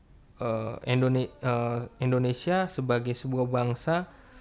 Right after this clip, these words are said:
juga memiliki identitas-identitas yang, eh, memiliki wilayah kedaulatan yang pasti,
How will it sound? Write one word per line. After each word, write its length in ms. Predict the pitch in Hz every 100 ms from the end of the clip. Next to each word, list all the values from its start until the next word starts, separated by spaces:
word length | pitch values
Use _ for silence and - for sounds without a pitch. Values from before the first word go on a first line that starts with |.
| - -
juga 240 | 135 135 156
memiliki 560 | 156 135 127 123 131
identitas-identitas 1040 | 127 123 120 123 120 123 120 120 143 147 127
yang, 320 | 120 123 139 - - - - - -
eh, 280 | - 117 120
memiliki 580 | 120 120 123 123 120 147 131
wilayah 340 | 123 120 123
kedaulatan 640 | 120 123 120 120 117 117
yang 100 | 117
pasti, 720 | 120 117 - - 156 170 196